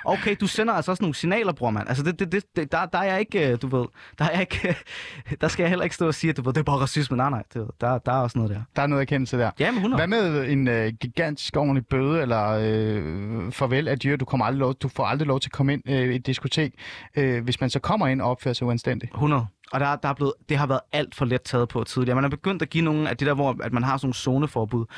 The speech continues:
Speaker 2: Mm.
Speaker 1: Men, men der er nogle, en, en gruppe af mennesker, og det er jo, om de er, altså, både etnisk danske og så videre,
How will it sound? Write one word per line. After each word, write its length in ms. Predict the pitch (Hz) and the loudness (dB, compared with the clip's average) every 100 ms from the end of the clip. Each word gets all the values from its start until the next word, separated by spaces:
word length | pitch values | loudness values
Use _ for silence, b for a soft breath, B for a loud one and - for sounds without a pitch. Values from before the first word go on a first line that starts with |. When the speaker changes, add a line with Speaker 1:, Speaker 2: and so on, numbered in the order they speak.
| B | B
Speaker 2:
Mm. 60 | 127 | 2
Speaker 1:
Men, 180 | 135 127 | 2 0
men 200 | 160 143 | 0 0
der 60 | |
er 220 | 131 165 185 | 0 0 0
nogle, 260 | 170 139 - | 0 0 -2
en, 140 | 143 127 | -4 0
en 160 | 147 139 | 0 0
gruppe 340 | - 220 262 | 0 0 2
af 60 | 160 | 0
mennesker, 440 | 135 151 170 - 104 _ | 2 0 -2 -4 -6 _
og 100 | 135 | -2
det 60 | 165 | 0
er 40 | |
jo, 200 | 190 147 - | 2 0 0
om 160 | 123 | 0
de 180 | 110 107 | 0 -2
er, 180 | 95 85 - - - - - | -2 -4 -8 -18 -18 -16 -16
altså, 160 | - - | -18 -4
både 220 | 139 151 | 0 0
etnisk 220 | 127 123 - | 0 -2 -2
danske 240 | 127 - | -2 -2
og 60 | 123 | -4
så 40 | |
videre, 140 | 131 | -4